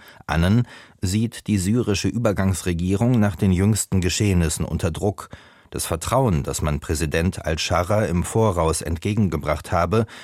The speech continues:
sei verloren gegangen, sagte der S-P-D-Politiker im Deutschlandfunk. Al-Shara müsse nun alles daran setzen, in Syrien funktionierende staatliche Strukturen aufzubauen.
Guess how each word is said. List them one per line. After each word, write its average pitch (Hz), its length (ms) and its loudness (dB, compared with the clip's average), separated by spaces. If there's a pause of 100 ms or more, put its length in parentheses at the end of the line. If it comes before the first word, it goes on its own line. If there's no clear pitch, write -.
(120)
sei 90 280 0
verloren 104 520 2
gegangen, 69 520 -2 (100)
sagte 90 400 -2
der 85 140 -2
S-P-D-Politiker 80 1000 -2
im 80 120 0
Deutschlandfunk. 85 760 0 (680)
Al-Shara 98 540 0
müsse 117 240 2
nun 107 340 4
alles 113 300 0
daran 95 320 4
setzen, 104 460 0
in 92 160 2
Syrien 104 580 2
funktionierende 95 1040 2
staatliche 87 720 0
Strukturen 104 720 0
aufzubauen. 71 840 -2